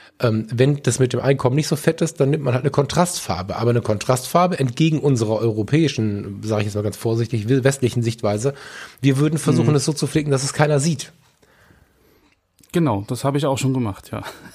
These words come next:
Speaker 1: Ja, genau, man versucht es dann. Da habe ich auch schon mal versucht. Es gab dann so eine Tasse, die war mir wichtig, dann habe ich das versucht, irgendwie, „Oh Gott, dann ist die bestimmt böse, sie hat sie mir geschenkt“ und keine Ahnung.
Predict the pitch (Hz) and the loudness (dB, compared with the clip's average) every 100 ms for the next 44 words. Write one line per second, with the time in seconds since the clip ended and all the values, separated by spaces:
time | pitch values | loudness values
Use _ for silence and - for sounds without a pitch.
0 | - 240 311 143 160 160 196 208 117 101 | 2 4 6 4 4 4 2 2 -2 -2
1 | 117 151 180 196 127 98 107 101 - - | 0 0 0 0 0 0 -2 -4 -8 -4
2 | - 151 131 123 117 117 185 180 143 127 | -2 0 0 -2 -2 -2 -4 -2 0 2
3 | 127 180 202 165 160 - - 139 139 160 | 2 2 2 0 0 -2 2 2 0 -2
4 | 170 151 135 160 175 147 135 147 - 135 | -2 0 0 2 2 0 -2 -2 -2 0
5 | 156 160 147 135 139 143 131 131 160 156 | 2 2 2 2 2 2 0 0 0 0
6 | 127 123 127 117 123 190 | -2 -2 -2 0 -2 -2